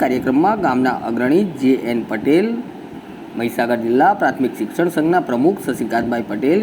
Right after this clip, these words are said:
કેળવણી નિરીક્ષક જીતુભાઈ પટેલ, દાતાના ભાઈ બાબુભાઈ, સુરેશભાઈ, મંજીભાઈ,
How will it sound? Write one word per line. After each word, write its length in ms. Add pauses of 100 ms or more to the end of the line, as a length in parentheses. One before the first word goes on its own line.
(140)
કેળવણી 360 (280)
નિરીક્ષક 500
જીતુભાઈ 460
પટેલ, 300 (140)
દાતાના 540
ભાઈ 320
બાબુભાઈ, 440 (120)
સુરેશભાઈ, 560 (880)
મંજીભાઈ, 560